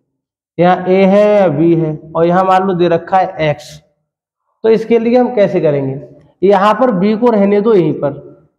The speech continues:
बी यहीं पर है, और जो X है, ये ए है, ए पहुँच जाएगा यहाँ।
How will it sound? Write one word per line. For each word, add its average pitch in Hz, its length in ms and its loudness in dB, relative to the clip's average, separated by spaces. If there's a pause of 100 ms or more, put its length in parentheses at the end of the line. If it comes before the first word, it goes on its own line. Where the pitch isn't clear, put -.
(420)
बी 175 80 0
यहीं 196 280 2
पर 214 140 2
है, 214 100 -2 (720)
और 214 200 2
जो 262 180 0 (840)
X 233 320 0
है, 160 220 -2 (240)
ये 208 120 -2
ए 214 260 2
है, 180 180 -2 (220)
ए 220 140 0
पहुँच 202 220 -2
जाएगा 185 280 0
यहाँ। 131 300 -4